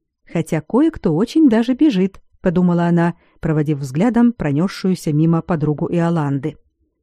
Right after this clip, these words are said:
Но, пожалуй, больше в самом деле никто так откровенно не спешил. Нарядные девицы в разноцветных платьях словно плыли по коридору, сворачивали к центральной лестнице — а там, на верхней ступеньке,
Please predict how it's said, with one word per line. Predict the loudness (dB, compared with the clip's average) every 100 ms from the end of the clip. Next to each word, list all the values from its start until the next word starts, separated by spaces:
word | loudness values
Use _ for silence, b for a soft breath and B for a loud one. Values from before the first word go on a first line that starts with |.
| _ _ _ _ 0
Но, | 2
пожалуй, | 4 4 4 2 2
больше | 2 0 -2 -8
в | -4
самом | -2 -2 -2
деле | -2 -2
никто | -2 -2 -2 0
так | 0 -2
откровенно | -8 -4 -2 2 2
не | 2 0
спешил. | -4 -6 -4 -4 -4 -8 _ _ _ _ _ _ _ 0
Нарядные | 2 4 2 2 0
девицы | 0 0 0 0
в | -2
разноцветных | 0 0 0 -4 -2 -4 -2
платьях | -4 -4 -4 -6 -6 _ _
словно | -6 -2 0 0
плыли | 0 0 0
по | 0 -2
коридору, | 0 0 0 0 -2 -6 _ _
сворачивали | -12 -4 -2 -2 -2 -6
к | -6
центральной | -2 -2 0 0 0 0
лестнице — | -2 0 -2 0 0 -2 -4 _ _ _ _ -10
а | -2
там, | 2 4 4 0
на | -2
верхней | 0 0 -2
ступеньке, | -2 -4 -2 0 0 0 -2 -4